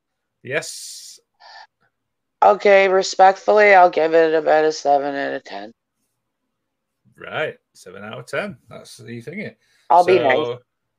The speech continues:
Speaker 1: you'll be nice. Well, they've got plenty more champions, so don't worry.
Speaker 2: Okay.
Speaker 1: Well, let's, uh, go to the tag team champions then, shall we? The
Speaker 2: I,
Speaker 1: Usos.
Speaker 2: I like the Usos. <laughs>
Speaker 1: <laughs>
Speaker 2: They're funny as hell.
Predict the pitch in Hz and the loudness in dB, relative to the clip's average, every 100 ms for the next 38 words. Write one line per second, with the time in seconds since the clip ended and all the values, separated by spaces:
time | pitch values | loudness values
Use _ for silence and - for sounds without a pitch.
0 | _ _ 117 104 92 82 80 98 - 104 | _ _ -16 -14 -18 -16 -18 -18 -20 -14
1 | 120 117 120 143 160 151 147 139 - 120 | -12 -10 -10 -10 -8 -8 -8 -10 -4 -6
2 | 104 104 - 98 113 107 85 87 _ _ | -6 -10 -10 -10 -10 -10 -16 -18 _ _
3 | _ _ _ _ 135 - 120 _ _ _ | _ _ _ _ -20 -16 -16 _ _ _
4 | _ _ - 143 123 - 151 143 143 151 | _ _ -12 -8 -8 -8 -6 -6 -6 -8
5 | 170 - 226 233 247 226 165 131 120 117 | -10 -4 -4 -4 -10 -6 -6 -6 -10 -10
6 | 110 131 151 233 208 - _ _ 131 147 | -6 -2 0 -2 -4 -16 _ _ -6 0
7 | 233 330 208 117 101 - - _ 247 294 | 6 6 4 -2 -10 -18 -20 _ 6 8
8 | 214 202 196 208 208 214 - 208 220 247 | 8 6 2 0 0 0 2 2 2 -2
9 | - - - - - 466 - - - 202 | -6 -12 -16 -18 -20 -20 -20 -20 -8 -8
10 | - 175 - 143 175 - 151 - - 156 | -6 -8 -8 -10 -10 -10 -12 -12 -18 -18
11 | - 143 _ - - - - - - _ | -18 -20 _ -18 -16 -16 -16 -16 -18 _
12 | 370 370 - 196 240 220 208 196 160 175 | 6 6 4 2 2 4 2 4 6 8
13 | 175 | 6